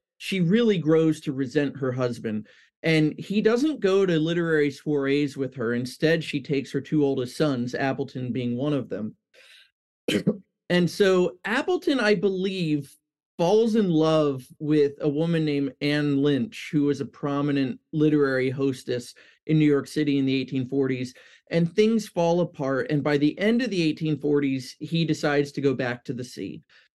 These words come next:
And so he takes a trip around the coast of South America and winds up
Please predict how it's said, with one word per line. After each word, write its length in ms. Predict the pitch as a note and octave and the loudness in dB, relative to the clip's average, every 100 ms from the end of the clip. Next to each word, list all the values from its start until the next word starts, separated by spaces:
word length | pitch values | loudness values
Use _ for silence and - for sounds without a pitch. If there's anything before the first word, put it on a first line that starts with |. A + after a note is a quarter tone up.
| _ | _
And 160 | D#3+ D#3 | 0 2
so 180 | E3 D#3 | 2 2
he 180 | E3+ | 0
takes 360 | E3 F#3 A3 G#3+ | -2 0 0 0
a 80 | A#3+ | -8
trip 320 | - F#3+ F#3 | -2 -2 0
around 420 | E3 D3+ E3 F#3+ | 2 2 2 0
the 100 | G#3 | -2
coast 320 | - E3+ E3 | 0 -2 -2
of 100 | F3 | -4
South 280 | - D3 D#3 | -2 -2 0
America 640 | D#3+ C#3 B2+ B2 B2+ B2+ B2+ _ _ - | 0 0 -2 -4 -4 -4 -6 _ _ -6
and 300 | E3 E3 D#3+ | 0 2 2
winds 500 | D#3 E3 G3+ A3 E3+ | 0 2 2 2 2
up 240 | E3 D#3+ | 0 0